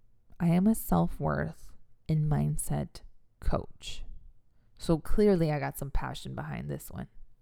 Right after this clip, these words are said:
Because again, we always look to external things to tell us, deem us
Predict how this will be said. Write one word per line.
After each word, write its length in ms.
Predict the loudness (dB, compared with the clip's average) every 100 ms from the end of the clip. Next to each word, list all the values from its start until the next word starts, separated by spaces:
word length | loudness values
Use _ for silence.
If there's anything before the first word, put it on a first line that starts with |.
| -20 _ _ _ _ _ _ _ _ _ _ _ _ _ _ _ _ _ _ _ _ _ _ -12
Because 280 | -6 -4 -4
again, 680 | -4 0 0 0 -4 -10 -10 -6
we 160 | -2 -2 -2
always 520 | -2 0 0 -2 -4
look 180 | -6 -4
to 160 | -6 -6 -8
external 560 | -6 -4 -2 -2 -2
things 480 | -4 -6 -6 -8 -10
to 160 | -4 -4
tell 400 | -2 -4 -2 -2
us, 320 | -2 -4 -8 -14 -16 _ _ -4
deem 340 | 0 0 2
us 220 | 0 -2